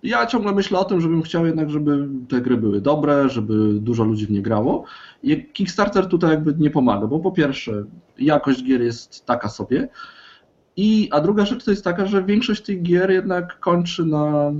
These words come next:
jednym plintranie, tak? Ktoś zebrał pieniądze na Kickstarterze, wydał,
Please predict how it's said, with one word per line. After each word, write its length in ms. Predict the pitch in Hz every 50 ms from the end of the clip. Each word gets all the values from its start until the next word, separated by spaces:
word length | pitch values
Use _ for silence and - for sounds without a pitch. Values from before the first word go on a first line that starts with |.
| 147 - _ _ _ -
jednym 380 | 139 147 143 135 143 135 131
plintranie, 540 | - 131 135 123 - 120 113 104 98 95 85
tak? 220 | - 113 117 123 - _ _ _ _ _
Ktoś 220 | - - 202 175
zebrał 340 | 165 180 175 170 160 151 139
pieniądze 300 | - - 160 156 151 143
na 100 | 135 131
Kickstarterze, 680 | 127 - 131 - - - 139 139 175 170 151 143 139 127
wydał, 540 | 127 143 139 139 131 131 127 123 123 123